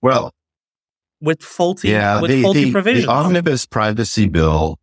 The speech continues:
Speaker 1: did pass the Senate unanimously several years in a row. It got hung up on the House side because House leadership very much wanted a private right of action in it.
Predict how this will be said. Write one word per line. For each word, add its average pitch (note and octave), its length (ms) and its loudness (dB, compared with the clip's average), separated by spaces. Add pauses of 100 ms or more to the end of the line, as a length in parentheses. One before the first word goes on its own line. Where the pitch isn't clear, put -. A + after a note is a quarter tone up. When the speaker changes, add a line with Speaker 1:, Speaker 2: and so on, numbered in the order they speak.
Speaker 1:
did A2+ 300 0
pass - 340 -6
the F2 120 -2
Senate F2 420 -2
unanimously D2+ 1040 -2
several E2+ 420 -2
years D2 300 0
in D2+ 80 0
a C#2+ 120 -4
row. C#2+ 280 -2
It C2+ 80 0
got D#2 240 -2
hung A2 180 -2
up C3+ 160 -4
on G2+ 160 0
the F2+ 80 -2
House E2 400 -6
side C2+ 260 -4
because - 300 -6
House E2+ 300 -4
leadership D#2 520 -2
very D#2+ 220 -6
much E2 260 -4
wanted D#2 440 0
a D2+ 100 -2
private D2 360 -6
right C#2 180 -2
of C2+ 100 -4
action - 480 -6 (140)
in - 100 -10
it. - 100 -14